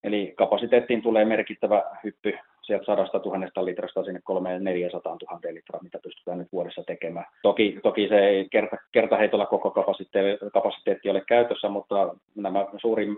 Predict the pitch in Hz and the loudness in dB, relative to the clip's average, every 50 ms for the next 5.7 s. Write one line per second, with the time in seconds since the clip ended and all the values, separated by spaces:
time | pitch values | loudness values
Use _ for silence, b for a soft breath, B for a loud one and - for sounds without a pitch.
0 | - 117 120 117 120 - - 107 104 104 101 - - 98 95 - - 98 - - | 0 4 4 4 6 6 6 6 6 6 4 2 0 -4 -2 0 -2 -2 0 -2
1 | - 95 - _ - 101 92 - 98 95 95 95 95 95 98 98 95 - 95 85 | -4 -4 -4 _ -10 -10 -8 -8 -4 -2 0 0 2 2 0 0 -2 -4 -6 -6
2 | 85 87 87 87 - 90 90 - - 95 95 92 95 92 - 90 92 90 92 92 | -8 -10 -12 -10 -10 -10 -10 -10 -10 -10 -10 -10 -12 -12 -10 -8 -8 -6 -8 -8
3 | 92 87 - 90 90 90 92 90 - 92 90 87 - 95 90 - 92 90 90 92 | -10 -10 -10 -8 -8 -8 -8 -8 -10 -10 -8 -6 -6 -6 -4 -4 -6 -6 -6 -8
4 | - 90 - - _ _ _ _ _ _ _ _ - - 101 95 - 92 87 90 | -8 -10 -10 -12 _ _ _ _ _ _ _ _ -10 -8 -6 -4 -4 -4 -4 -4
5 | 92 90 92 87 - _ - 101 - - 120 139 135 135 | -6 -6 -8 -8 -12 _ -14 -12 -12 -2 2 2 2 2